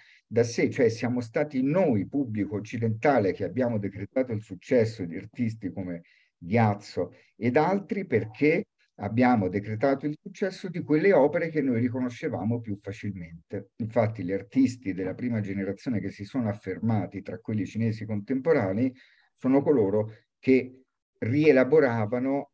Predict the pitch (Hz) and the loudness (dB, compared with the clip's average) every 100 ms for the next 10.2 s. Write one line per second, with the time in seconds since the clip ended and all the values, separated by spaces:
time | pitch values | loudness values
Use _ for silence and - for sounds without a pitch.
0 | _ 110 127 101 104 110 123 127 - 98 | _ -2 0 0 -2 -4 -4 -4 -4 -6
1 | 92 131 113 80 - _ _ - 98 104 | 2 2 2 -2 -8 _ _ -4 0 0
2 | 110 - 117 107 92 98 110 107 101 95 | -2 -4 -2 -2 -2 -2 -2 -2 -2 -4
3 | 101 101 - - 101 - - 120 104 92 | -4 -4 -6 -12 -14 -12 -8 -4 -2 -4
4 | - _ - 101 95 85 92 90 87 98 | -6 _ -8 -6 -6 -6 -8 -6 -6 -8
5 | 95 - 104 101 85 - 98 98 85 73 | -6 -4 -4 -6 -12 -12 -6 -6 -6 -10
6 | - _ 113 110 123 113 160 131 131 127 | -14 _ -6 -4 -4 0 2 4 4 4
7 | 110 104 - 113 101 87 - - 117 113 | 2 -2 -4 -4 -4 -4 -8 -6 -6 -6
8 | - 123 117 95 85 - 135 113 95 92 | -6 -4 -4 -4 -6 2 2 2 -4 -6
9 | 92 - 113 110 104 101 131 151 - 90 | -8 -8 -2 0 0 -2 -4 -4 -6 -4
10 | 107 | -4